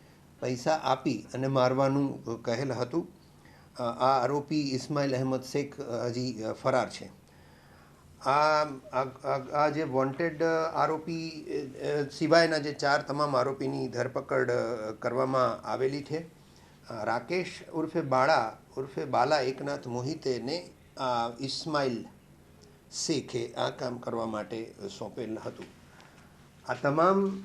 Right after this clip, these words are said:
આરોપીઓનું જો ગુનાહિત ઇતિહાસ જોઈએ તો પંકજ સેંદાણે હજી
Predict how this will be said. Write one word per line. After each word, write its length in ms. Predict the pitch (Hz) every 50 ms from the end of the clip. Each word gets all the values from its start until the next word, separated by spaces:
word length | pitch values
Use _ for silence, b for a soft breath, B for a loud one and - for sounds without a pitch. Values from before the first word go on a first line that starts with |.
| - -
આરોપીઓનું 640 | 127 135 151 165 165 165 170 170 165 165 165 165 160
જો 420 | 131 135 151 147 151 151 143 143 - 135
ગુનાહિત 400 | 120 135 135 151 147 156 160 139
ઇતિહાસ 460 | 139 - - 143 139 135 151 147 - -
જોઈએ 280 | 123 131 139 139 151 147
તો 180 | 143 143 143
પંકજ 500 | 139 - 127 123 127 131 - - 170 170
સેંદાણે 640 | - - - 135 127 131 131 135 131 135 135 135 139 117 123
હજી 460 | 139 131 117 151 165 165 165 170 170